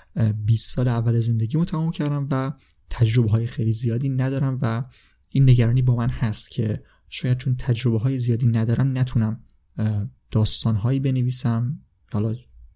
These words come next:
همون، آره، داستان‌هایی بنویسم، چیزهایی تعریف بکنم که خیلی،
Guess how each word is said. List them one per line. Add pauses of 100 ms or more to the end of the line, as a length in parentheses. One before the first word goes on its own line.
(500)
همون،
آره،
داستان‌هایی
بنویسم،
چیزهایی
تعریف
بکنم
که (320)
خیلی،